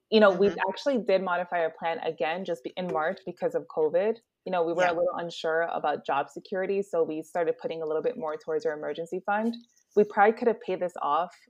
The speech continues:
Speaker 1: this month. I wanted to pay it off before my, my twenty-ninth birthday. My golden birthday is June twenty-ninth.
Speaker 2: Mm.
Speaker 1: But we didn't get there. We focused more on, like, you know, security. So now we're, we're back to paying it off August twenty-eighth.
Speaker 2: Awesome. Oh, that's gonna be such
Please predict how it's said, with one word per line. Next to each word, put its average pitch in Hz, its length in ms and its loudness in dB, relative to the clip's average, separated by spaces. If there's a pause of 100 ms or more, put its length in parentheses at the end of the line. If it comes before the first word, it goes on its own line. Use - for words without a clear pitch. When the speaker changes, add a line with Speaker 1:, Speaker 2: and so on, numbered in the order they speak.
(260)
Speaker 1:
this 180 320 -6
month. 160 320 -6 (420)
I 180 60 4
wanted 190 260 2
to 233 60 -2
pay 208 160 -2
it 180 80 2
off 180 160 4
before 170 300 2
my, 156 400 -2
my 160 100 0
twenty-ninth 160 580 -6
birthday. 165 380 0
My 175 160 -2
golden 156 360 2
birthday 156 320 2
is 160 120 0
June 156 160 -6
twenty-ninth. 165 540 -6 (420)
Speaker 2:
Mm. 185 340 -10 (240)
Speaker 1:
But 175 220 6
we 170 60 -4
didn't 180 240 -2
get 160 200 2
there. 151 160 0
We 165 140 -2
focused 185 400 0
more 160 180 -2
on, 160 80 -4
like, 147 200 -6
you 170 60 -6
know, 156 100 -6
security. 143 680 -6
So 175 180 -2
now 165 280 4
we're, 165 220 6
we're 170 160 2
back 151 300 2
to 175 80 -6
paying 160 320 -8
it 151 80 -4
off 147 260 0
August 151 320 -4
twenty-eighth. - 440 -12 (920)
Speaker 2:
Awesome. 165 500 -8
Oh, 190 140 0
that's 185 180 0
gonna 220 160 2
be 226 100 2
such 214 360 2